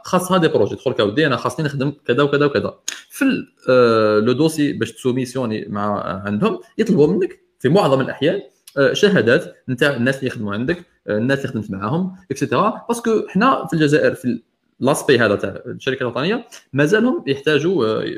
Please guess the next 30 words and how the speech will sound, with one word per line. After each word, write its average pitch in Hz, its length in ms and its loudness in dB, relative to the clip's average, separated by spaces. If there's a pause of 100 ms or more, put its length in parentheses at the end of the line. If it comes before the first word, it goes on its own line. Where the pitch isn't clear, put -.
(480)
خ-، - 260 -6
خبره 156 460 0
ولا 147 120 0
يحتاجوا 131 280 -4
اثبات، 139 480 -2 (360)
آه، 110 160 0
عملي 151 720 0 (120)
انك 175 220 -2
تخرجت 147 380 -4
من 117 320 -8
مدرسه 113 680 0
ولا 135 220 0
تخرجت 120 480 -4
من، 104 140 -6
من، 107 200 -10
آه، 101 300 -8
من 104 180 -8
واش 104 100 -14
يسموها 104 280 -4
من 107 140 -2
الجامعه 113 440 2 (240)
باش 160 160 4
تقدر 190 120 4
دير 165 160 6
هذا 139 80 4
البروجي. - 320 -4 (240)
مي 170 280 6
انا 156 120 6
نظن 151 260 6
باللي، 135 300 4